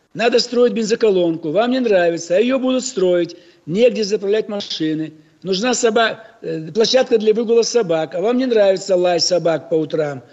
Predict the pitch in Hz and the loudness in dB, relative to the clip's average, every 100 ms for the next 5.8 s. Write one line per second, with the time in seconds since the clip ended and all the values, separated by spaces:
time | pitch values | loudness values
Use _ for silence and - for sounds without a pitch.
0 | _ 175 185 247 233 208 214 214 196 185 | _ -4 0 2 2 4 2 2 -2 -2
1 | 175 - 170 151 - 165 165 165 160 240 | -6 -4 -6 -6 -8 -8 -4 -4 0 2
2 | 240 226 208 202 196 196 196 247 165 131 | 2 2 0 -2 -2 -2 2 2 2 -4
3 | - 190 202 202 - - - - 214 214 | -6 -4 -2 -4 -6 -14 -20 -4 0 0
4 | 147 - _ - 175 226 240 247 233 233 | -2 -10 _ -12 -6 -2 2 4 2 0
5 | 220 240 233 233 165 - 139 113 | -4 0 2 4 2 -2 -8 -10